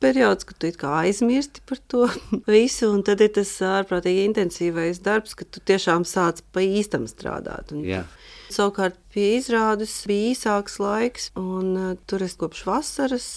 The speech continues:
Speaker 1: tiku uzaicināts strādāt tajā komandā. Bet tas, kas ir tiešām palīdz viens otram tādā, no intensīvā darbā, ka ir tā līdzīgā tēma. Un tas ir tiešām, nu,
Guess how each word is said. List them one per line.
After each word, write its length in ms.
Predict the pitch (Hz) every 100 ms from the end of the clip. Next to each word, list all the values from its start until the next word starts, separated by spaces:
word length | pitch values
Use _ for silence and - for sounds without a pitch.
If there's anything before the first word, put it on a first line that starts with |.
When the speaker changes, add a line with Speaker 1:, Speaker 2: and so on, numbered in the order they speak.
| -
Speaker 1:
tiku 300 | - 196 208
uzaicināts 480 | 208 180 175 180 180
strādāt 320 | - 190 175
tajā 300 | - 185 175 175
komandā. 640 | - 208 196 175 180 180 180 - _ _ _ _
Bet 400 | 196 190 190 196
tas, 220 | - 208 -
kas 160 | 202
ir 80 | 196
tiešām 540 | 190 214 208 180 170 175
palīdz 500 | 208 214 185 180 180
viens 240 | 180 -
otram 460 | 233 294 - 196 190
tādā, 400 | 190 185 180 170 - _
no 220 | - 214 214
intensīvā 720 | 196 202 165 160 170 160 165
darbā, 400 | 185 185 156 156
ka 220 | - 175
ir 160 | 175 175
tā 220 | 170 165
līdzīgā 580 | 165 185 196 - 139 139
tēma. 460 | - 160 160 156 - - - - -
Un 160 | _ 180
tas 100 | 202
ir 80 | 196
tiešām, 540 | - 202 - 160 156
nu, 140 | 165